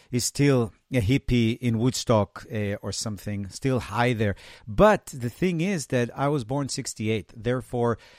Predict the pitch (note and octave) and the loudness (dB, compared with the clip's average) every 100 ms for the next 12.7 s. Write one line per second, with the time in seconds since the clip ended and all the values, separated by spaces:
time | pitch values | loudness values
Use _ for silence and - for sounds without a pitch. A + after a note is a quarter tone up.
0 | _ A2+ C3+ D3+ - C3+ A#2 A2 - A#2 | _ 0 0 0 0 0 0 -6 -2 -2
1 | A2+ A2+ G2+ F#2+ A2 G#2+ F#2+ G#2 G2 F2+ | 0 -2 -2 0 0 0 0 0 0 0
2 | A2 - G2+ F#2 - G#2+ - G#2+ G2 G#2 | -2 -2 -4 -4 -4 -4 -2 -4 -4 -4
3 | G2 F#2 F2+ G2+ F#2 G2 F#2 D#2 A#2 G#2 | -4 -6 -4 -4 -4 -4 -4 -2 0 0
4 | F#2 - - - - B2 B2 C3+ A#2+ B2 | -4 -12 -20 -14 0 4 4 4 2 2
5 | B2+ A2 A2+ - A2+ G#2 G2+ - - - | 2 0 -2 -2 0 0 -2 -6 -18 -20
6 | - A2+ B2 A#2 A#2 G2+ C#3+ D3 - B2 | -4 2 2 2 0 0 0 2 2 2
7 | A2 G#2+ A#2 G#2 - G#2+ G2+ G2+ G#2+ A2 | 0 -2 -2 -4 -2 0 2 0 2 2
8 | G#2 - C#3 C3+ C3 A#2 A2 G#2 - - | 2 2 2 4 4 4 4 2 -2 -8
9 | E2 C#3+ - A2 A2 C3 B2+ - A2 A2 | -6 -4 -2 0 2 0 0 -2 -4 -2
10 | A2 - G#2 - A#2+ B2 G#2+ G#2+ A2+ - | -4 -6 -6 -4 -4 -4 -4 -2 -4 -6
11 | B2 G2+ F#2+ _ - B2 A2 F#2 - C3+ | -6 -6 -8 _ -14 -8 -8 -8 -10 -10
12 | A2+ _ - F3+ D#3 C3 G2+ | -10 _ 4 6 8 6 2